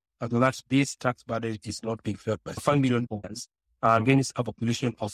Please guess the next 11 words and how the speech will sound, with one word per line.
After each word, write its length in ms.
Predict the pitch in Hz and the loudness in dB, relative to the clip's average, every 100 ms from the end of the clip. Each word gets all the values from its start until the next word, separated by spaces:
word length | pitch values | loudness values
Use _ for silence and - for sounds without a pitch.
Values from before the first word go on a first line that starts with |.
| - | -4
fifty 300 | 127 123 101 | -2 -2 -2
million 260 | 104 95 | -2 -4
people? 340 | 92 107 - - _ _ _ | -10 -16 -16 -20 _ _ _
And 140 | - 120 | 0 4
then 220 | 156 165 - | 6 4 2
of 220 | 240 - | -4 -2
great 220 | - 156 - | -2 -2 -2
essence 400 | 143 - 202 - | -6 -4 -4 -6
is 120 | 135 | -8
public 320 | - 135 143 - | -2 0 0 -2
participation. 640 | 120 110 - 143 - 180 | -6 -10 -6 -2 -2 -2